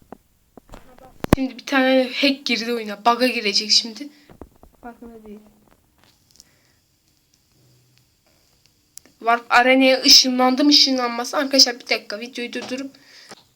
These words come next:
Evet arkadaşlar geldim. Bu arada size, e, map ile ilgili birkaç bir şey söylemek istiyorum arkadaşlar.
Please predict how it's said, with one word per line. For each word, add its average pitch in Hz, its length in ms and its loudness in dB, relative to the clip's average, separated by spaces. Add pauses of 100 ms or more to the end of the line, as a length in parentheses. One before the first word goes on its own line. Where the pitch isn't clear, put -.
(1160)
Evet - 160 -8
arkadaşlar 285 360 -16
geldim. 277 440 -20 (360)
Bu 339 40 -12
arada 339 280 -14 (120)
size, 302 160 -18
e, 285 340 -10
map 294 280 -10
ile 302 40 -14
ilgili 269 340 -12
birkaç 285 300 -18 (140)
bir 269 120 -20
şey 277 180 -20
söylemek 240 360 -20
istiyorum 226 380 -20
arkadaşlar. 226 640 -20